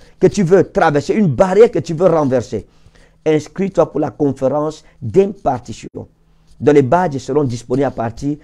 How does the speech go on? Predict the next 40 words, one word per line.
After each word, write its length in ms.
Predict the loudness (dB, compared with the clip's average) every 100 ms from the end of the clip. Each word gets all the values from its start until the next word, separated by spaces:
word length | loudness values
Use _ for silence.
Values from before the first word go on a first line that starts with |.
| -10
de 100 | -8
ce 160 | -2
mardi 440 | -2 -2 -4 -8 -12 _ _ -8
à, 100 | -6
à 180 | -4
Yopougon. 460 | -2 -4 -4 -6 -8 -12 _ _ _
Donc 140 | 2
inscris-toi 520 | 2 0 -4 0 0 0
et 180 | -2
aie 60 | -2
ta 140 | -2
bouteille 300 | -2 2 2
d'huile 200 | 2 -2
de 60 | -2
faveur 300 | -4 -4 0
neuve, 340 | 2 0 -2 _ _ _ -20 -4
déjà 180 | -2
pour 120 | 0 0
la 80 |
prière 340 | 0 0 2 2
et 60 |
pour 320 | 0 0 0 0
la 160 | -6
conférence 560 | -8 -8 -4 -4 -4 -6
d'impartition, 400 | -6 -6 -8 -6
parce 140 | -4
qu'on 100 | -4
va 200 | -4 -6 -8 _ -8
verser 280 | -6 -2
l'huile 140 | -2 -2
sur 120 | -4
la 100 | -6
tête 180 | -4 -6
de 60 |
chacun. 360 | -6 -12 -12 -16 -18 _ _ -10
Et 60 | -4
Dieu 140 | -2
te 100 | -2
bénira 400 | -2 -2 -2 -4
certainement. 600 | -6 -10 -6 -6 -8 -10